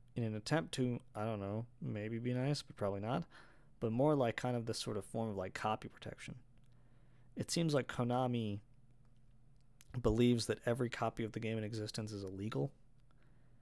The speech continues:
and so they have been trying to scrub it from everything they can. But that hasn't stopped people. Like, recently I heard about, there was a seventeen-year-old kid who loved the game, and he made his own remake of it,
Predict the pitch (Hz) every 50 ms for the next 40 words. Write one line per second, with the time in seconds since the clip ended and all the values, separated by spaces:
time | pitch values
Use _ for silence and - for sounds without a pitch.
0 | - - - - - - - - - - - - 104 98 95 95 98 - - -
1 | 107 104 101 104 104 101 101 98 95 92 101 104 98 101 95 98 - - 107 107
2 | 104 95 - - - - - - 127 117 117 120 107 - - 117 113 110 107 110
3 | - - 104 98 95 95 - - - - - - - - - - - - - -
4 | - - - - - - - 123 151 170 180 170 180 170 - - 185 214 180 -
5 | 139 127 - 127 127 135 - - - - - - - - - - - - - -
6 | - - - - 131 117 - - 175 - 175 208 - - 135 113 104 101 120 131
7 | 131 123 117 110 - 135 143 156 143 127 - - - - - 175 - 185 170 160
8 | - - 180 170 156 151 151 147 143 135 135 - - - 135 117 - - - -
9 | - - 143 123 113 120 143 160 156 151 151 135 135 120 107 92 82 - - -
10 | - - - - - - - - - - 113 107 107 104 101 101 - - - -
11 | - - - - - - - - - 123 110 110 120 135 143 135 131 117 - -
12 | - - - - - 151 156 165 170 170 165 160 147 151 156 151 127 110 107 -
13 | 98 87 -